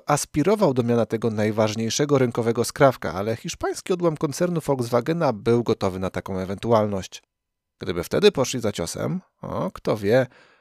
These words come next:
może udałoby się napisać współczesną historię marki na nowo. Nie ma jednak co gdybać, wyszło jak wyszło.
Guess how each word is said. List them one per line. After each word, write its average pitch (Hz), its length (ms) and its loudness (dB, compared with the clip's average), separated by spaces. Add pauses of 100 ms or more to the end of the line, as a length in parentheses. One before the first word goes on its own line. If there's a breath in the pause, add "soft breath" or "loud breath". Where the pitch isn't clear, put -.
(180 soft breath)
może - 280 -2
udałoby 147 520 2
się 143 160 0
napisać 135 520 0
współczesną 170 640 -2
historię 123 380 0
marki 104 300 -4
na 98 80 -2
nowo. 90 360 -2 (560 soft breath)
Nie 240 100 -4
ma 214 100 2
jednak 156 260 2
co 127 120 -2
gdybać, 120 560 -2 (120)
wyszło 147 360 -2
jak 120 200 2
wyszło. 113 380 -2